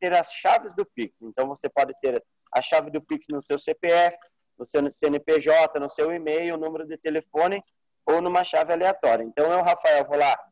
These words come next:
e cadastro essa chave Pix aí no meu C P F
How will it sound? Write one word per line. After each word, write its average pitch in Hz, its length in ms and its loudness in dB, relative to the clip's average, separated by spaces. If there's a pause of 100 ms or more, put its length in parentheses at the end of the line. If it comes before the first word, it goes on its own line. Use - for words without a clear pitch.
(280)
e 139 60 -12
cadastro 156 520 0
essa 151 200 -2
chave 147 320 -2
Pix - 360 -14 (360)
aí 127 200 2
no 147 140 -4
meu 156 180 0
C 196 140 -4
P 208 140 0
F 202 420 0